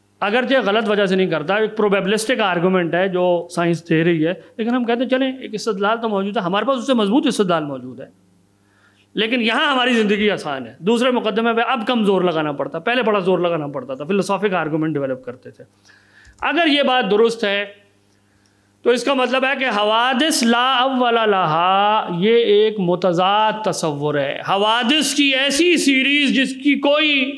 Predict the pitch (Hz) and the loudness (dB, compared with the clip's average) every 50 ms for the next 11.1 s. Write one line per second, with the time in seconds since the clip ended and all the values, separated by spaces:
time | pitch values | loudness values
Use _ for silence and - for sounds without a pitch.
0 | - - - 156 165 226 226 247 254 254 233 220 214 208 208 196 170 139 123 - | -12 -12 -6 -2 0 0 0 2 0 0 -2 -2 -2 -2 -2 -2 -4 -4 -8 -10
1 | - _ _ _ _ _ _ _ _ _ _ _ _ _ _ _ _ _ _ - | -18 _ _ _ _ _ _ _ _ _ _ _ _ _ _ _ _ _ _ -6
2 | - 165 180 190 208 220 233 226 214 196 190 208 214 175 208 226 226 - - - | -2 0 0 0 0 0 0 0 0 0 0 0 2 2 2 0 0 -2 -2 -2
3 | 220 190 175 160 156 160 156 175 175 160 143 139 131 139 139 123 117 - - - | 0 0 2 0 0 0 0 0 0 0 -2 -4 -4 -4 -6 -6 -6 -10 -14 -20
4 | _ _ _ _ _ _ _ _ _ _ _ _ _ _ _ _ _ _ _ _ | _ _ _ _ _ _ _ _ _ _ _ _ _ _ _ _ _ _ _ _
5 | _ _ _ _ _ _ _ _ _ - - 156 151 151 156 160 160 170 202 196 | _ _ _ _ _ _ _ _ _ -6 -4 -2 -2 0 0 0 0 0 0 0
6 | 196 - - 190 170 165 175 160 196 196 165 175 175 175 175 190 196 190 156 175 | -2 -4 -4 -2 -2 -2 0 0 0 0 0 -2 -2 -2 0 0 -2 -2 -2 -4
7 | 180 175 - 202 160 202 196 175 165 160 156 175 185 180 180 190 196 185 180 175 | -6 -6 -6 -2 2 2 2 2 2 0 2 0 0 0 0 0 0 -2 -2 0
8 | 180 175 175 175 170 208 214 214 214 208 208 185 165 151 - 180 170 156 147 131 | 0 0 0 0 0 0 0 0 0 0 0 -2 -4 -2 -2 0 0 0 0 -2
9 | 113 123 120 127 - - 214 208 196 202 185 208 196 175 180 170 175 196 202 196 | -4 -8 -10 -8 -2 -2 -2 0 0 -2 -4 -4 -4 -2 -2 -2 2 2 2 4
10 | 190 180 156 185 180 - 165 151 147 143 143 139 143 123 120 120 156 - - 120 | 2 2 0 0 -2 -2 0 -2 -2 -2 -4 -6 -8 -10 -10 -10 -14 -14 -16 -20
11 | - | -20